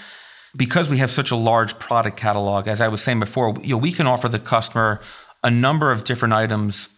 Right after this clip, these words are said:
up and down the value chain. So a customer may still have a desire for custom wheels,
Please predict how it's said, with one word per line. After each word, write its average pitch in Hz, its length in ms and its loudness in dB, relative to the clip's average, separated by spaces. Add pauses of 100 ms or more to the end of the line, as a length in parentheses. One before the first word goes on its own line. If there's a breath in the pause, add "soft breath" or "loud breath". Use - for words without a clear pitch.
(120)
up 143 160 2
and 131 160 0
down 113 260 4
the 107 60 -4
value 107 360 0
chain. 107 320 -6 (500 loud breath)
So 127 180 -2
a 120 40 -2
customer 147 500 0
may 127 180 2
still 156 200 0
have 135 160 2
a 123 60 -4
desire 117 440 2
for 107 300 -4
custom 110 460 -2
wheels, - 400 -4